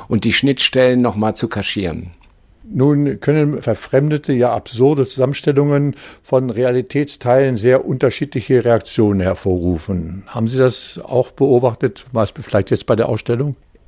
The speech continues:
Speaker 1: Nee, die merken das fast gar nicht, dass das Collagen sind. Das muss ich eben immer schon beim Rundgang erzählen. Und dann sind sie ganz verwundert. Sie erkennen bestimmte Teile wieder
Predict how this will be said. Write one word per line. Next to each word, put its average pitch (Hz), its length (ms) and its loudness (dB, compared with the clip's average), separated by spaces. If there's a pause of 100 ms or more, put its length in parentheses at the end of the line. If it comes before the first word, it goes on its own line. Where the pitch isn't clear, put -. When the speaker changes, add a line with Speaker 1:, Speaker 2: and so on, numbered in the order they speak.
(120)
Speaker 1:
Nee, 139 240 0
die 139 100 2
merken 180 400 2
das 147 220 2
fast - 340 -4
gar 92 220 2
nicht, 92 200 -2
dass 95 140 -2
das - 220 -2
Collagen 80 500 -2
sind. 78 320 -2
Das 90 180 0
muss 127 160 2
ich 147 200 -2
eben 147 180 0
immer 143 300 2
schon 143 380 2
beim 135 200 2
Rundgang 143 640 2
erzählen. 113 720 2 (380)
Und 113 160 2
dann 127 120 2
sind 135 160 2
sie 135 120 0
ganz 131 240 0
verwundert. 143 640 0 (200)
Sie 139 140 -2
erkennen 139 500 0
bestimmte 127 420 0
Teile 110 360 2
wieder 170 400 2